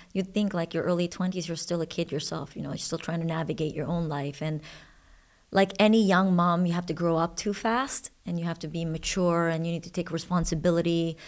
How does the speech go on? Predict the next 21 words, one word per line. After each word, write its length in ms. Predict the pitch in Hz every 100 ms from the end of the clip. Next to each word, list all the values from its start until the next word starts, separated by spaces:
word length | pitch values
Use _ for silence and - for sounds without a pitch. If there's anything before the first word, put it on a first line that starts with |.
| - - - -
And 180 | - 196
the 60 | 214
one 160 | 226
thing 140 | 254 285
that 100 | 240
my 80 | 202
father 380 | 196 185 185
always 260 | 170 170 175
taught 300 | - 160 170
me 120 | 175
was 140 | 156 151
hard 240 | 156 156
work 240 | 151 156
and 100 | 151
dedication 640 | 156 147 151 - 151 - 147
and 140 | 139
commitment 500 | - 160 160 151 147
to 80 | 147
what 200 | 143 -
you 180 | 147 151
do. 260 | - 143